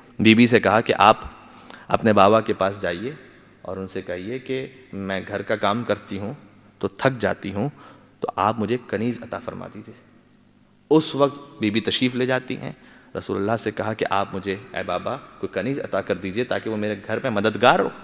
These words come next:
और उस वक्त रसूलुल्लाह ने कहा कि ए बेटी, क्या मैं तुझे इस, तो आपको इससे बेहतर कोई चीज़ अता ना करूँ जो इससे बढ़कर हो, जो आपकी आखिरत के लिए भी मुफीद हो?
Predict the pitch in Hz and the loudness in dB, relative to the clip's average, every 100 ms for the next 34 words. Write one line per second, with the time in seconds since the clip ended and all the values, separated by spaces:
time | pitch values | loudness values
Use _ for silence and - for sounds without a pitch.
0 | - - - _ _ _ - - - - | -20 -20 -20 _ _ _ -20 -20 -20 -20
1 | _ _ - 123 - 165 175 180 156 127 | _ _ 6 8 8 6 6 6 6 4
2 | 139 143 143 120 131 139 - 113 113 113 | 6 6 4 6 6 6 4 4 4 2
3 | 147 147 123 123 127 - - 127 - - | 4 6 6 4 2 -2 -2 -6 -6 -2
4 | - 110 - 143 135 - 135 104 104 156 | 4 6 6 4 4 6 4 4 4 4
5 | 143 151 165 147 135 147 123 - 87 170 | 4 2 2 0 2 2 0 -2 -4 -4
6 | - - - - - - - 120 - 131 | -10 -18 -20 -20 -20 -20 -4 -2 0 2
7 | 123 151 156 156 156 - - - - - | 4 4 2 0 -6 -14 -20 -20 -20 -20
8 | - - 123 143 - 196 156 - 196 202 | -18 0 6 6 10 10 12 12 10 10
9 | 202 208 208 202 180 - 165 | 10 12 12 8 4 0 -2